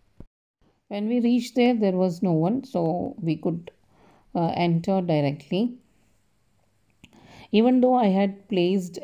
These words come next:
in the bag, uh, napkins for Noakuti,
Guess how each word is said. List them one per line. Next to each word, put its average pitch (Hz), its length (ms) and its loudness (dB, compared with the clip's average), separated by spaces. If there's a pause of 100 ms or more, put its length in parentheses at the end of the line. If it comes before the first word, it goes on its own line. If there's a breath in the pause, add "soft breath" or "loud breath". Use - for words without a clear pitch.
in 165 240 2
the 156 280 4
bag, 151 480 0 (540 soft breath)
uh, 160 580 2
napkins 185 720 0
for 170 260 0
Noakuti, 170 1120 -2